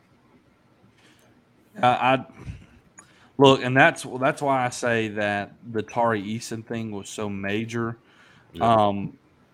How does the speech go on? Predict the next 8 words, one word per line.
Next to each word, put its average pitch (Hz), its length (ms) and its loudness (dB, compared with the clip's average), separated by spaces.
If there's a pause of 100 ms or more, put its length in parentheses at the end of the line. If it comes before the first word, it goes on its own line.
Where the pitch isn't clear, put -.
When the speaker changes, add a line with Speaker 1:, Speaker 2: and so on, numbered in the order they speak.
(240)
Speaker 1:
because, 120 680 2 (1160)
you 120 140 -12
know, 131 120 0
if 135 240 -2
you 151 120 0
have 151 420 2
Tari 123 400 2
in, 117 460 -6